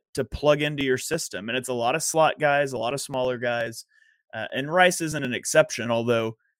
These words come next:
at two hundred and four pounds, he, he is kind of an exception that he actually weighs over a hundred and eighty pounds. Not many of these guys do, but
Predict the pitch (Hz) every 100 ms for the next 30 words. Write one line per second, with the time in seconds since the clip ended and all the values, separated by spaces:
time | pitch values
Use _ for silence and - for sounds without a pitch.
0 | _ _ _ - 120 - - 151 143 131
1 | 120 135 127 127 127 120 110 110 120 120
2 | 123 127 131 - 131 117 113 - - 110
3 | - 113 113 120 120 113 117 - 113 113
4 | 113 113 117 107 98 120 117 113 101 113
5 | 113 104 92 95 123 120 127 127 120 120
6 | 117 117 110 120 120 123 113